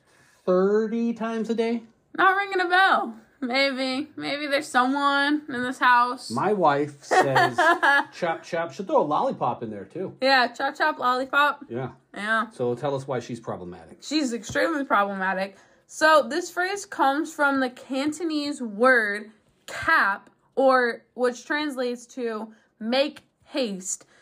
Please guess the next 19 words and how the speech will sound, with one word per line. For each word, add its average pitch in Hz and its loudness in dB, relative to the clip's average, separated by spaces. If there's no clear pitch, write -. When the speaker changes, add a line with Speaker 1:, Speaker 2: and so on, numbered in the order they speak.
Speaker 2:
And 262 2
it's 269 -4
generally 339 0
used 262 -2
condescend-, 247 -2
condescendingly 262 0
towards 277 4
the 285 -2
speaker 233 -2
and 220 -4
considers 254 0
below 226 2
them 254 0
in 262 -2
status, 208 -4
which 202 -14
goes 226 0
back 220 2
to 226 -2